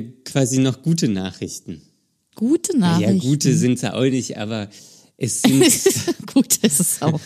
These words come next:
Speaker 2: nicht.
Speaker 1: Also es sind vielleicht einfach auch neutrale Nachrichten,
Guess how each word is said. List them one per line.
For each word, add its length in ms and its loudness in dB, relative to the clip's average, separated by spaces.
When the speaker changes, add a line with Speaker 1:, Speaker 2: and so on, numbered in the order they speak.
Speaker 2:
nicht. 320 -6
Speaker 1:
Also 200 6
es 220 2
sind 200 4
vielleicht 440 0
einfach 420 -2
auch 160 -4
neutrale 800 -6
Nachrichten, 680 -10